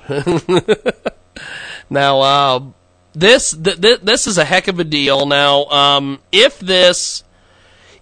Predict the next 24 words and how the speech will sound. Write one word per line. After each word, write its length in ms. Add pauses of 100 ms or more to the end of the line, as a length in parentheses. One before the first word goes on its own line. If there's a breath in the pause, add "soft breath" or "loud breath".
if 280
this 260
somehow, 1040
some 300
way 380
were 180
to 60
pass, 720 (120)
is 300
there 320
a 640 (840 soft breath)
period 500
of 120
time 880
that 280 (220)
is 180
gonna 220
kick 280
in 520 (100)
where, 460
okay, 260
this 180
doesn't 340
hap-, 300